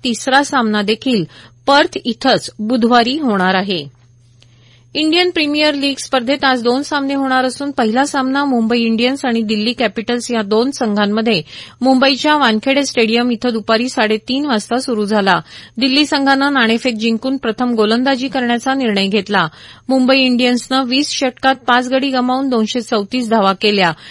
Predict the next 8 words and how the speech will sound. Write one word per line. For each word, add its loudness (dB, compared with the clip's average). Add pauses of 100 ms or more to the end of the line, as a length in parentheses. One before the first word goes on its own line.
(160)
शेवटचं 0
वृत्त -4
हाती 2
आलं 2
तेव्हा 0
दिल्ली 0
कॅपिटल्स -4
संघानं 0